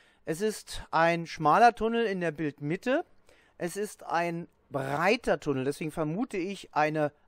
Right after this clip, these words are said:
Einfahrt. Hier seht ihr das mal. Und da oben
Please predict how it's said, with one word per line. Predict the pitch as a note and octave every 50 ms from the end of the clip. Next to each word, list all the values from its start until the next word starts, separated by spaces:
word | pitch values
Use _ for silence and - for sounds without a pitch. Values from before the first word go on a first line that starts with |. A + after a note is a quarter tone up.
| _
Einfahrt. | - D#3+ G3+ A3 B3 A#3+ - - B2 A2 D3+ D#3+ -
Hier | D3+ B2+
seht | A#2 D3+ G#3 -
ihr | G#3 D3+
das | B2+ A#2+ A#2 - C3+
mal. | B2+ B2 C3 E3+ B3+ C4+ _ _ _ _ - - - - - _ -
Und | F#3 F#3 F#3+
da | G#3 F#3
oben | F3+ - G#3+ B3 D#4 D#4 G#3 D3+ C#3+ F3+ G#3+